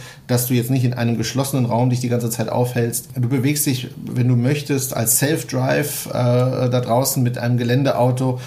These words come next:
fährst praktisch durch Afrika, fühlst dich wie ein Entdecker. Im Hintergrund ist natürlich alles professionell organisiert. Also wirklich dieser Urlaub im Draußen, das ist eine Sehnsucht und da trifft Namibia jetzt natürlich genau den Nerv.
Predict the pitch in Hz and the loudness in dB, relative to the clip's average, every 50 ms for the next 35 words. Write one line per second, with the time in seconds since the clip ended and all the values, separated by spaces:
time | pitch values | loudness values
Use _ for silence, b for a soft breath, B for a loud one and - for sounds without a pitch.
0 | B B B - - - 143 131 - - 135 127 - - 139 131 127 - - - | B B B -4 0 0 0 0 0 0 -2 -2 0 0 0 0 0 0 -4 -6
1 | - - 135 123 123 143 165 160 - - 143 - - 147 131 - - 127 131 131 | -8 -8 -6 -2 0 0 0 0 0 0 0 0 0 0 0 0 0 0 0 -2
2 | 131 123 123 - 180 185 - - 151 127 117 139 139 131 139 135 135 - 127 120 | -2 -4 -4 -2 -2 -2 0 0 0 0 2 0 0 2 0 0 0 0 0 0
3 | 123 - - - 165 165 - 151 139 135 B B B B B B B - - 147 | -2 -2 -2 0 0 2 2 0 0 0 B B B B B B B -6 0 2
4 | 123 127 143 151 - - - 143 147 135 123 135 127 123 131 127 123 - 123 135 | 4 4 4 4 2 0 0 0 0 0 0 0 0 0 0 0 0 0 0 -2
5 | 135 - - 139 127 143 123 123 - 127 117 117 117 127 127 135 120 131 127 127 | -2 -2 -4 -2 0 0 -2 0 0 0 0 2 0 0 0 0 0 2 2 2
6 | 127 117 101 104 107 113 110 B B B B B B B - - 131 131 151 151 | 2 0 0 0 -2 -2 -4 B B B B B B B -6 -2 0 0 2 0
7 | 147 165 175 190 170 151 160 143 151 147 190 196 190 165 160 156 135 123 127 139 | 0 -2 0 0 0 2 2 2 2 2 2 2 2 2 2 0 0 2 2 2
8 | 160 - - 127 113 123 147 151 151 143 135 117 120 127 139 160 165 147 143 135 | 2 2 2 0 0 0 0 0 0 2 0 2 2 2 4 4 2 2 0 -2
9 | 123 - - - 120 113 110 - - 120 127 135 139 131 - - - - 156 160 | -2 -4 -4 -4 -4 -4 -4 -2 0 2 2 2 2 0 -2 -4 -2 -2 -2 -2
10 | - - 139 127 123 131 127 143 135 123 123 123 - 120 123 - 127 120 - 123 | -2 -2 0 2 2 2 2 2 0 0 0 0 -2 -2 -2 -2 -2 0 0 0
11 | 110 107 107 110 113 113 113 107 98 95 98 95 - - - | 0 2 2 2 2 0 0 0 0 -2 -4 -4 -6 -8 -12